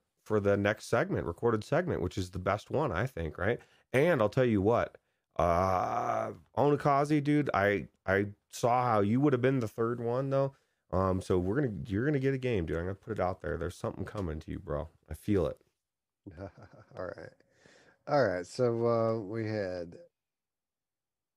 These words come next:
Speaker 2: Chatty. We had Chris Richardson.
Speaker 1: Ooh,
Speaker 2: Who was the
Speaker 1: Speedy
Speaker 2: other one?
Speaker 1: Rebel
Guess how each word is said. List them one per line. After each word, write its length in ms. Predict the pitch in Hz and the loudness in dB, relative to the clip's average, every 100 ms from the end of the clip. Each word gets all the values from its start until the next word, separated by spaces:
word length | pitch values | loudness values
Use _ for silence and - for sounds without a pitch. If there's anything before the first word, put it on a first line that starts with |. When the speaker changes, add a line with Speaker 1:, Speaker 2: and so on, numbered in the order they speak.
| _ | _
Speaker 2:
Chatty. 640 | - 123 123 135 139 135 120 _ _ _ _ _ _ _ _ _ - | -10 -8 -6 -6 -8 -8 -12 _ _ _ _ _ _ _ _ _ -20
We 140 | - 90 | -16 -12
had 580 | 92 98 87 85 95 92 _ _ | -10 -8 -8 -8 -10 -14 _ _
Chris 260 | - 104 - | -12 -10 -10
Richardson. 1000 | 107 123 - 120 - 120 110 113 117 113 104 _ _ _ _ _ _ _ _ _ _ _ _ _ _ _ _ _ _ _ _ _ _ _ _ _ 90 | -10 -10 -12 -20 -14 -12 -10 -12 -12 -16 -20 _ _ _ _ _ _ _ _ _ _ _ _ _ _ _ _ _ _ _ _ _ _ _ _ _ 0
Speaker 1:
Ooh, 40 | |
Speaker 2:
Who 100 | 107 | 2
was 120 | 104 | 0
the 40 | 107 | -2
Speaker 1:
Speedy 260 | 127 113 120 | -2 2 4
Speaker 2:
other 40 | |
one? 80 | 101 | 4
Speaker 1:
Rebel 340 | 113 131 92 | 4 2 0